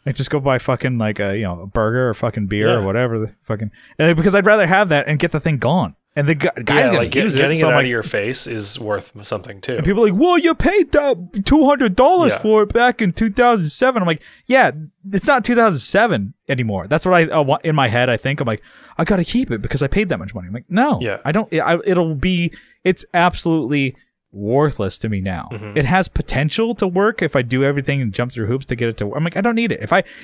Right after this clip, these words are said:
Speaker 1: if my, uh, you know, uh, A-, Apollo twin
Speaker 2: Mm-hmm.
Speaker 1: died on me, I'd be fucking pissed. <laughs>
Speaker 2: Yeah.
Speaker 1: For one, but I would, you know, hopefully get it repaired. But in the meantime, if I really needed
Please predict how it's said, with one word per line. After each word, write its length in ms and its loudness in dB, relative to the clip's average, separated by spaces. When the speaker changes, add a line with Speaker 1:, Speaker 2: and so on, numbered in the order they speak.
Speaker 1:
if 140 2
my, 280 0
uh, 480 2
you 140 0
know, 160 2
uh, 320 0
A-, 60 -2
Apollo 680 2
twin 460 0
Speaker 2:
Mm-hmm. 80 -10
Speaker 1:
died 300 4
on 120 2
me, 280 0
I'd 120 0
be 120 -4
fucking 400 -4
pissed. 480 -2
<laughs> 80 0
Speaker 2:
Yeah. 240 -2
Speaker 1:
For 160 2
one, 260 2
but 380 2
I 80 4
would, 280 0
you 120 0
know, 440 -2
hopefully 300 0
get 120 2
it 40 0
repaired. 400 0
But 100 -2
in 80 -2
the 80 -2
meantime, 380 -2
if 120 -4
I 40 0
really 400 2
needed 400 -2